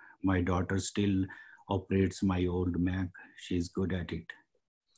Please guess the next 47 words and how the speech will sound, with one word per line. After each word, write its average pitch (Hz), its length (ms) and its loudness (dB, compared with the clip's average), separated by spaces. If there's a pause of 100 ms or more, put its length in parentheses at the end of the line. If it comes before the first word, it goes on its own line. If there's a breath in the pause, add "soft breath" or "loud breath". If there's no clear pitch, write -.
(120)
I 101 200 4
like 95 280 6
Windows 95 520 2
software. 82 580 -6
It's - 240 -8
all 95 180 2
your 95 240 2
choice, 87 580 -4 (220)
right? 98 240 -4 (460 soft breath)
Choice 107 340 6
in 107 140 8
the 101 120 6
sense, 104 360 4
if 101 160 2
you 107 100 4
get 98 320 0
training 101 420 4
on 101 220 4
one 98 220 4
of 101 180 -2
them, 117 320 2 (560 soft breath)
you 104 180 2
will 95 220 4
feel 92 280 2
comfortable 85 760 -4
on 85 120 -8 (100)
that, - 180 -16 (340)
right? 110 200 0 (360 loud breath)
So 147 180 8
as 135 280 8
a 165 80 12
manager 120 680 12
or 113 120 6
as 107 200 8
a 110 80 6
supervisor 107 720 2
or 98 280 4
as 98 220 4
a 104 60 4
business 92 560 2
owner, 104 320 4
you 104 200 2
have 104 360 0
to 127 100 6
make 104 380 6
these 95 240 2
decisions 95 720 -4